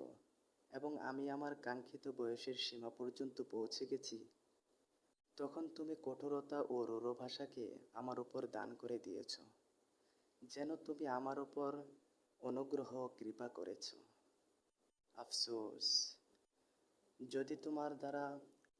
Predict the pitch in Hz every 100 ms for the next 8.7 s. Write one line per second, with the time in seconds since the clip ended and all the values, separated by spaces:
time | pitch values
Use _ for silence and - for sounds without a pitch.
0 | _ - 123 127 - - 120 - 143 -
1 | 147 139 117 117 104 107 113 113 104 110
2 | 127 135 131 127 - - _ _ _ _
3 | _ _ 156 151 160 156 143 - 160 -
4 | 180 - 143 - 131 135 151 160 160 160
5 | - 151 147 127 107 - - - - _
6 | - 127 123 113 127 131 127 123 123 -
7 | 135 117 104 104 123 120 120 120 120 120
8 | - 127 101 95 - 101 -